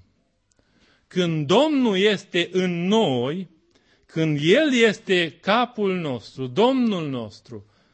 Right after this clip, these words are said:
când El dirigează totul, atunci dragostea lui Dumnezeu a ajuns desăvârșită. Și știți cine spune aceasta? Ioan.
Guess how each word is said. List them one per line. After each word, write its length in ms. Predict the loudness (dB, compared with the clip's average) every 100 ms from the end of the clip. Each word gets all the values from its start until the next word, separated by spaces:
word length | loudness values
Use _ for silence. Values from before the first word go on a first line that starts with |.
| _ _ _ _
când 300 | -6 0 2
El 120 | 0
dirigează 600 | 0 -2 -2 -2 -2 -2
totul, 680 | -4 -4 -4 -4 -6 -6 -8 _ _ _ _ _
atunci 360 | -14 -6 -6
dragostea 420 | -4 -4 -4 -8 -8
lui 120 | -8
Dumnezeu 400 | -8 -8 -8 -8
a 180 | -8 -10 -16
ajuns 240 | -14 -12 -10
desăvârșită. 840 | -10 -10 -12 -12 -14 -16 -16 -16 _ _
Și 140 | -16 -16
știți 240 | -14 -14
cine 160 | -8 -8
spune 240 | -8 -10
aceasta? 400 | -10 -12 -14 -10
Ioan. 360 | -8 -8 -10